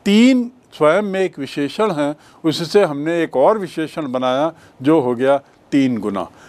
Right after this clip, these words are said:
ब्लैक, ब्लैक यानी काला,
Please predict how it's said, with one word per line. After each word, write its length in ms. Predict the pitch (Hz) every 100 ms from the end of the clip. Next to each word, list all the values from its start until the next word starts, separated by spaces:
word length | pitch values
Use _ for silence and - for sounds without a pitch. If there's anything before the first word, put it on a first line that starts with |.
| -
ब्लैक, 520 | 151 151 202 180 - - - _ _ - - - - 131
ब्लैक 360 | 127 190 233
यानी 180 | 233 240
काला, 380 | 240 196 240